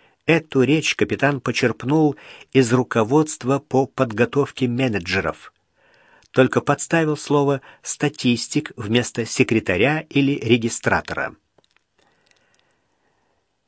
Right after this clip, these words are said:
«Ладно, полагаю, тебе браться за твои числа.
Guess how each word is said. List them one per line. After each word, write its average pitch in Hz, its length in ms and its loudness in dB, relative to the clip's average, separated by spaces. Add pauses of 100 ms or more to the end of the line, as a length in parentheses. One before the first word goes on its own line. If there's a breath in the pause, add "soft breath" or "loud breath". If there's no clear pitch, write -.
(400)
«Ладно, 92 520 0 (580 soft breath)
полагаю, 131 600 4
тебе 107 360 2
браться 117 800 0
за 104 180 -4
твои 101 420 -2
числа. 92 600 -2